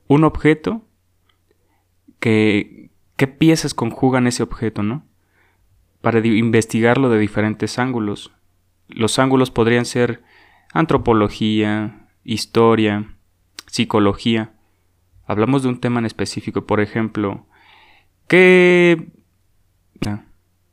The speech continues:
Ah, vamos a investigar mental o filo-, o psicológicamente qué es la lingüística. Ah, pues son las variables con las que se comunica el ser humano que vienen,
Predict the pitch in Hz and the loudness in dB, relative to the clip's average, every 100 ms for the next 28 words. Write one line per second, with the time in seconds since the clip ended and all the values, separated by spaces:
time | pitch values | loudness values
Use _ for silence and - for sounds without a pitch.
0 | _ _ - 110 117 113 120 120 104 107 | _ _ -2 0 0 0 0 -2 -2 -2
1 | 107 113 123 - _ _ _ _ _ _ | -2 -2 -4 -16 _ _ _ _ _ _
2 | _ _ - 113 110 139 156 165 135 123 | _ _ -10 -4 -2 2 4 4 2 -2
3 | - 110 110 113 113 110 107 113 _ - | -2 0 0 0 2 2 0 -6 _ -8
4 | 127 123 120 151 139 127 131 143 - 127 | -2 0 0 0 -2 -4 -2 -2 0 0
5 | 127 120 104 98 98 98 - - - 98 | 0 0 0 -2 -2 -4 -4 -10 -14 -14
6 | _ - - - - - 165 170 143 131 | _ -20 -20 -20 -8 -2 0 0 -2 -4
7 | 143 143 135 123 - _ _ _ - 110 | -2 -2 -4 -6 -12 _ _ _ -8 -2
8 | 117 120 123 - 107 104 101 - 98 101 | 2 2 0 -2 -4 -4 -6 -6 -4 -2
9 | 104 113 104 107 104 101 107 110 - 98 | -2 -4 -6 -4 -4 -2 -4 -6 -6 -4
10 | 101 101 101 101 | -2 -2 -6 -10